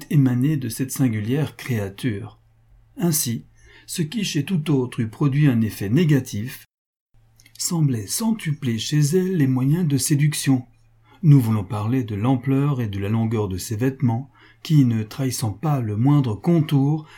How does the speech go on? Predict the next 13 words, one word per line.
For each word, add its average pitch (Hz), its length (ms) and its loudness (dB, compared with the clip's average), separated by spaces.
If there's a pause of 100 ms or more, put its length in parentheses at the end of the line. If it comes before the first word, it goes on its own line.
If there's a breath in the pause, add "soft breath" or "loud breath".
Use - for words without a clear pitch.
(140)
laissaient 147 420 0
à 95 60 -8
peine 165 360 0
entrevoir 127 540 -2
le 127 120 -2
bout 131 180 -2
de 143 120 0
ses - 180 -4
doigts 139 400 -2
et 185 100 -2
de 127 120 -2
son 165 220 -2
brodequin. 139 600 2